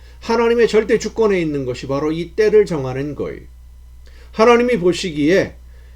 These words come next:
이제 때가 되었다라고 판단하셨고, 하나님의 그 결정을 아시는 예수님이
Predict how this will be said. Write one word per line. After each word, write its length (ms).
이제 380
때가 380
되었다라고 1300
판단하셨고, 1400
하나님의 580
그 160
결정을 720
아시는 680
예수님이 800